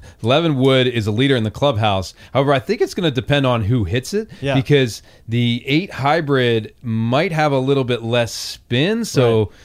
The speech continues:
Speaker 1: so a player like you might hit a knuckleball <laughs> with the eight hybrid that goes farther than the eleven wood. It's gonna be really interesting to see.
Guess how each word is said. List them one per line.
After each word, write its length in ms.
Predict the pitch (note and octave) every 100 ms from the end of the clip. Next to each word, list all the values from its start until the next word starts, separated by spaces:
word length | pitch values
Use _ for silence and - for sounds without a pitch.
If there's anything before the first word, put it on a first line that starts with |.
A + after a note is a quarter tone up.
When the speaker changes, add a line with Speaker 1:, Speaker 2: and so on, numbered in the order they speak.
| -
Speaker 1:
so 180 | - B2+
a 60 | G#2+
player 320 | C#3 D#3 D3
like 220 | B2+ A2
you 400 | G2 G2+ A#2 F3
might 240 | G3+ D3 C3+
hit 160 | C3 A#2+
a 100 | A2
knuckleball 920 | G#2+ A2 A2+ D3 - D3+ D3 F3+ D3+
<laughs> 60 | E3+
with 100 | -
the 60 | C3
eight 180 | C3
hybrid 400 | A#2+ C3 C3+ C#3
that 100 | A#2
goes 260 | G#2 A#2 A2
farther 320 | - A#2+ C3
than 160 | A#2+ A#2+
the 80 | A2
eleven 340 | G#2 A#2+ B2+
wood. 140 | B2+ B2+ - -
It's 300 | E3+ A3+ -
gonna 240 | D#3+ E3
be 100 | C3
really 220 | A#2+ A#2+
interesting 340 | A2 - G#2+ F#2+
to 80 |
see. 260 | E2+ G#2 E2